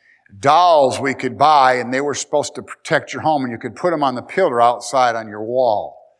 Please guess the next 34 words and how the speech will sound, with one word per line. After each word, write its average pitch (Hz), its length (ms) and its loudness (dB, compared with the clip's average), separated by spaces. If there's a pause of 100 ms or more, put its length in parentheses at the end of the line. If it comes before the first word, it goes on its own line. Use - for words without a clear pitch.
(600)
And 127 220 -6
when 139 200 -2
I 120 260 0 (380)
arrived 139 540 2
there 123 260 -4
and 123 120 -10
they 117 100 -8 (320)
showed 135 300 -2
me 135 80 -6
where 127 120 -6
the 110 80 -4
parsonage 120 640 -4
was 101 540 -12
in 110 80 -16
Okinawa, 113 760 0
I - 20 -4
was 110 180 -6
so 156 360 -2
glad 123 680 -2
they 110 120 -12
didn't 113 160 -14
have 117 180 -10
those 110 300 -10
things 117 380 -8
to 107 100 -18
guard 107 280 0
my 104 120 -8
house, 117 260 -2
'cause 104 160 -14
I'd 110 160 -4
have 107 80 -6
had 110 140 -6
to 98 80 -18
say, 107 380 -6